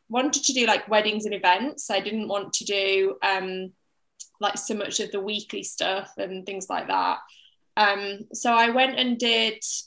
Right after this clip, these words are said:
quite a few events. I got in with quite a few of the colleges, which have been a great source of work all the way through, and did, like, their you know, dinners and functions and things like that.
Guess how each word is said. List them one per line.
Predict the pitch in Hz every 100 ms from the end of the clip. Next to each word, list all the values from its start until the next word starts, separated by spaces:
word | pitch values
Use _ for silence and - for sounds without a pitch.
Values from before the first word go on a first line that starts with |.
| _ _ _ - -
quite | 254 254
a |
few | 269 262
events. | 226 220
I | 226
got | 247
in | 247
with | 240
quite | 220
a |
few | 233
of | 220
the |
colleges, | 226 220 214 214 226 -
which | 240 -
have | -
been | 202
a | 196
great | 196 196 190 -
source | - 202 196 196
of |
work | 190 185 190 -
all | 196
the | 190
way | 185 185 -
through, | 196 190 - 202
and | 208 190
did, | 202 190
like, | 185 - -
their | 185 180 180 185 - _ _ 196
you | 185
know, | 175 170 -
dinners | 202 190 185 185
and | 170 -
functions | 196 - - 185 185 185
and | 180 175 180
things | 190 185
like | 185 -
that. | 196 202